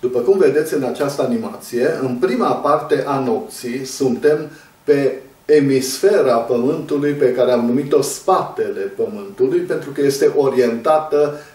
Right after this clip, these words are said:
în sens opus mișcării lui pe orbită.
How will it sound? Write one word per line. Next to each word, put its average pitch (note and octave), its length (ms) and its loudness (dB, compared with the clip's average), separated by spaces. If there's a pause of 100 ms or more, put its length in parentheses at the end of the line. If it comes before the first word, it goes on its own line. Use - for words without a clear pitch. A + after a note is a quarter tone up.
în C#3+ 300 0
sens D3+ 540 0
opus F3 600 2 (120)
mișcării C3 680 -2
lui C3 120 4
pe B2+ 280 2 (100)
orbită. B2 680 -2